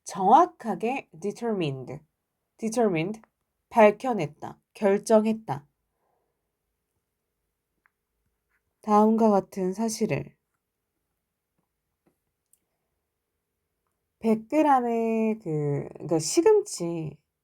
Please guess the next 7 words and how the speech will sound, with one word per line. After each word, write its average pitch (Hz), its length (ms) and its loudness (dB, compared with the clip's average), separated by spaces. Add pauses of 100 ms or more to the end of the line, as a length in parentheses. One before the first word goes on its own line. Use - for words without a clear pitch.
(360)
이 208 220 0
시금치 339 1120 2
백 156 240 -6 (140)
그램이 185 720 -4 (840)
contained, 233 760 0 (180)
contain, 330 540 0 (340)
함유하다, 370 840 4